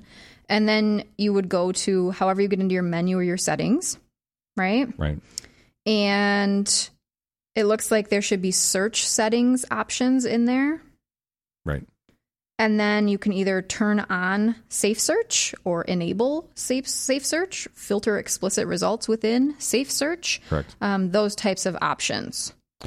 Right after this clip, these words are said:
Speaker 2: And we can back up and say that you can go into the settings of your browser, and when Dana says, "Make sure it's using a Google search engine," that doesn't mean that the first site that pops up on your screen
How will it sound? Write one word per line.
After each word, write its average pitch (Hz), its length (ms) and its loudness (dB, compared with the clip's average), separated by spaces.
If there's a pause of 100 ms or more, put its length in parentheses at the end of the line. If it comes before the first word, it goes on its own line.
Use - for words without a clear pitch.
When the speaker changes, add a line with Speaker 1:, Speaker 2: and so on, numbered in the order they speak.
(480)
Speaker 2:
And 104 280 -4
we 110 140 -6
can 113 100 -4
back 90 220 -4
up 98 180 -6
and 80 200 -4
say 76 400 0
that 69 360 -2 (140)
you 98 240 -2
can 117 100 -2
go 85 140 0
into 80 160 -2
the 69 100 -2
settings 80 340 -2
of 76 140 -10
your 69 220 -6 (180)
browser, 73 800 -4
and 76 140 -2
when 71 160 -2
Dana 78 240 -2
says, 73 420 -6 (240)
"Make 87 320 -8
sure 90 140 -6
it's 76 100 -8
using 73 400 -4
a 85 80 -10
Google 78 300 -4
search - 280 -4
engine," 80 220 -6
that 82 120 -2
doesn't 104 280 -2
mean 85 220 0
that 71 220 -2 (500)
the 76 80 0
first - 640 -2 (260)
site - 440 -2
that 62 160 -6
pops 67 320 -4
up 71 180 -2
on 69 80 -4
your 67 140 -4
screen 73 640 -2